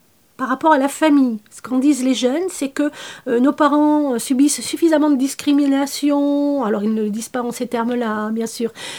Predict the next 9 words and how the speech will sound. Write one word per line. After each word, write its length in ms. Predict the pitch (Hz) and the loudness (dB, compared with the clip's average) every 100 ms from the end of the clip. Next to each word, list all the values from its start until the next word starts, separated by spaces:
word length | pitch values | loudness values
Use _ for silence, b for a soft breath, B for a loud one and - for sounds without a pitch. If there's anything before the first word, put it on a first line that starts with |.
| B | B
et, 340 | - 254 269 240 | -2 0 2 6
euh, 80 | 233 | 4
suffisamment 840 | 247 285 294 277 277 285 285 277 | 4 2 4 4 6 6 4 4
de, 920 | 233 233 226 220 220 214 208 202 202 | 4 4 4 2 0 0 -2 -2 -4
de 120 | 196 240 | -2 -2
choses 320 | - 359 269 | 4 4 4
désagréables 1000 | 294 285 285 269 294 277 277 269 233 226 | 2 2 0 0 0 0 0 -2 -2 0
en 180 | 247 | 0
raison, 680 | 285 330 320 277 302 294 285 | 2 4 4 4 2 2 0